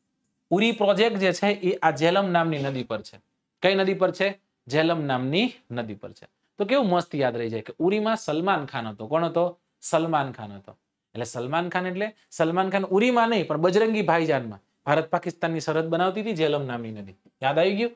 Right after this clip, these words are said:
હા, ઉરી જે છે, ઉરીમાં સલમાન ખાન હતો. જો સલમાન ખાન હોત તો સલમાન ખાનને ઘણો ફાયદો થયો હોત,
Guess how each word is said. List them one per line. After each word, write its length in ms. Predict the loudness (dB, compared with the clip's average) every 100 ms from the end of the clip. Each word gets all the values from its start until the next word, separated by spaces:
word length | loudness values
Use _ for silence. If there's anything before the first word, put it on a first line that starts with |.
| _ 0
હા, 300 | 2 2 -6 _ -2
ઉરી 300 | 2 4 4
જે 120 | 2
છે, 140 | 2 0
ઉરીમાં 380 | 0 0 0
સલમાન 380 | 0 2 2 0
ખાન 180 | -2 -4
હતો. 180 | -2 0
જો 120 | -2
સલમાન 400 | 0 2 2 0
ખાન 160 | 0 2
હોત 260 | 0 0
તો 240 | -2 -2 -8 _ _
સલમાન 380 | -2 2 0
ખાનને 320 | 0 -2 -2 -4
ઘણો 260 | 0 0
ફાયદો 300 | 2 0 2
થયો 220 | -2 -4
હોત, 140 | -6